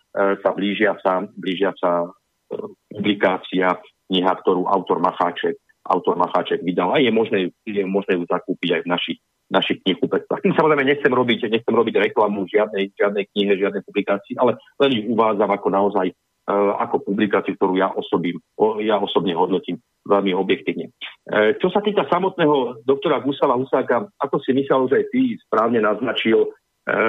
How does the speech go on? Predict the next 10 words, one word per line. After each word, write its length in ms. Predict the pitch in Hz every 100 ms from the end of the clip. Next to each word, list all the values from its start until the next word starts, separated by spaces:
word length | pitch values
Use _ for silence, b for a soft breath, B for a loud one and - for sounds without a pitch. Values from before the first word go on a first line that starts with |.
| 110 104 104 104 101 101
žiaden, 480 | - 123 143 139 117
hádam, 320 | 113 123 113 - -
žiaden 400 | 113 123 131 113
človek 320 | 120 117 113 110
nie 200 | 117 117
je 20 |
taký, 320 | 110 107 104
ktorý 240 | 95 110 110
by, 180 | 110
e, 20 | 107